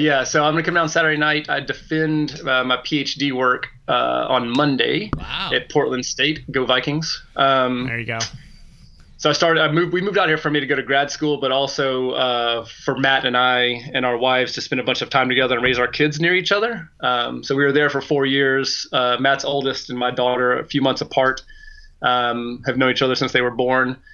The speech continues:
Speaker 1: And so this is kind of like the culmination, final piece of that, uh, that little piece of our life. So yeah, so we'll all be co-, I'll be coming down to knock that out on Monday. So,
Speaker 3: So
Speaker 1: yeah.
Speaker 3: give us,
Speaker 2: Okay,
Speaker 3: give us an
Speaker 2: well
Speaker 3: idea of, of,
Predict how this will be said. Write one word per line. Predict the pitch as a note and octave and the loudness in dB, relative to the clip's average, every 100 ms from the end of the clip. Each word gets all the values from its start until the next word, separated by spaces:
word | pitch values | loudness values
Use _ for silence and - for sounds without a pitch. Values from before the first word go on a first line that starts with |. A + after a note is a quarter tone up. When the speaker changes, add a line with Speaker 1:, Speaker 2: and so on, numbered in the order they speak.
| - - | -20 -10
Speaker 1:
And | B2 | -8
so | - C3+ C3 B2 B2+ B2 | -2 0 2 2 2 0
this | A#2+ - | -2 -2
is | A#2+ | 0
kind | C3 | 0
of | B2 | 0
like | A#2 | -2
the | B2+ | -4
culmination, | A#2+ C#3+ B2 A#2+ A#2+ B2 | -4 -2 0 0 0 -2
final | A#2 B2 A#2+ A#2 | 0 0 0 0
piece | - B2 A2+ | -4 -6 -4
of | B2 A2+ | -6 -2
that, | A#2 A#2 - | 0 0 -6
uh, | A#2+ A2+ A#2+ A#2+ | -6 -4 -6 -4
that | B2 | -4
little | B2 A#2 | -4 -4
piece | - B2+ | -4 -2
of | B2 | 0
our | A#2 | 2
life. | A2+ A#2 A2+ - - - - | 2 2 0 -4 -14 -18 -10
So | - A#2+ | -2 2
yeah, | A#2 | 2
so | A2+ C3+ | 2 2
we'll | B2 | 2
all | |
be | B2+ | 2
co-, | B2 - | 0 2
I'll | C#3+ | 2
be | C#3 | 2
coming | C3+ C3 | 0 0
down | B2 B2 A#2+ | 0 0 0
to | B2+ | -2
knock | B2 A2+ | -2 -2
that | A#2+ | 0
out | A#2+ A#2+ A#2+ | 0 0 -2
on | A#2+ A2+ | -6 -2
Monday. | B2+ D3+ - - _ _ _ - - - | -2 -2 -4 -10 _ _ _ -16 -16 -14
So, | - - - _ - | -10 -8 -10 _ -10
Speaker 3:
So | - C#3 | -4 -2
Speaker 1:
yeah. | C3 | -2
Speaker 3:
give | C#3 D3+ | -4 -2
us, | D#3 - | -2 -4
Speaker 2:
Okay, | D#3 | -2
Speaker 3:
give | D#3 E3 | -2 0
us | D#3+ | 0
an | |
Speaker 2:
well | E3 | 0
Speaker 3:
idea | C#3+ B2 C3+ C3 A#2 A2 - | 0 0 0 0 0 -4 -4
of, | B2 A#2 A2+ - | -4 -4 -6 -10
of, | C3+ A#2+ A2 - | -8 -8 -8 -14